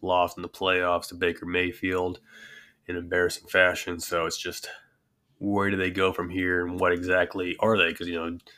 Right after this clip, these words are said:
uh, their center, Hall of Fame center, Kelce, he just retired too. You gotta think A J Brown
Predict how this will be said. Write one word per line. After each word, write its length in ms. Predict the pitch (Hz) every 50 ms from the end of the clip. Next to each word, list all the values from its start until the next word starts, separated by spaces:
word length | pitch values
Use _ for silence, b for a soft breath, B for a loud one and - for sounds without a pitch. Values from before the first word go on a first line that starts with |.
| B B B B B B B B B B B B B B _ -
uh, 260 | 90 92 92 92 92
their 180 | 87 90 92 87
center, 520 | - - 135 131 120 110 104 110 104 - - - -
Hall 240 | - - 101 98 92
of 80 | - -
Fame 200 | 107 95 95 90
center, 440 | - - 110 104 98 92 95 95
Kelce, 440 | - - - 110 107 98 - 98 92
he 140 | 85 101 98
just 160 | - 92 87
retired 480 | 90 85 - 90 85 85 85 87 87 87
too. 340 | - 85 85 85 87 90 - _ _ _ _ _ _ _ _ _ _ _ _ _ _ _ _ _ _ _ _ _ _ _ _ _ _ _ _ _ _ _ _ -
You 80 | 101
gotta 240 | 98 104 98 92 87
think 220 | - 104 98 - 95
A 120 | 95 95 95
J 160 | 92 92 87
Brown 640 | 82 92 92 95 95 92 87 87 85 85 85 87 85